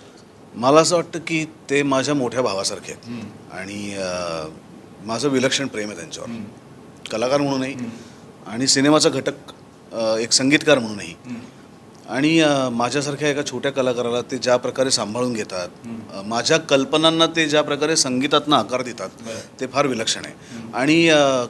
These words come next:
Speaker 1: कधीही असं होत नाही, म्हणजे ना कट्यारला कधी घडलं, ना मानप्पानला असं घडलं,
Speaker 2: हम्म.
Speaker 1: की ते करून ठेवतात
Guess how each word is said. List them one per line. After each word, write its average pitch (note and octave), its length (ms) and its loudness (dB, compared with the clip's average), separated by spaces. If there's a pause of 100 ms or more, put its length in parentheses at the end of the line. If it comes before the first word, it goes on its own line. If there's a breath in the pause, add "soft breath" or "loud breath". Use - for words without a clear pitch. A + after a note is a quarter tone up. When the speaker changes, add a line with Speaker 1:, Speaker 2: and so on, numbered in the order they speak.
Speaker 1:
कधीही E3 280 2
असं F#3+ 220 6
होत D3+ 200 2
नाही, B2 360 -4
म्हणजे A#2 220 -8
ना B2 120 -4
कट्यारला C#3 440 2
कधी C3+ 200 2
घडलं, A#2 300 -2
ना B2 60 -4
मानप्पानला A2+ 520 -2
असं G2+ 160 0
घडलं, F2+ 260 -10
Speaker 2:
हम्म. E2+ 200 -10 (460 loud breath)
Speaker 1:
की C#3+ 160 2
ते D3+ 440 0 (680)
करून D#3 220 6
ठेवतात D3 300 6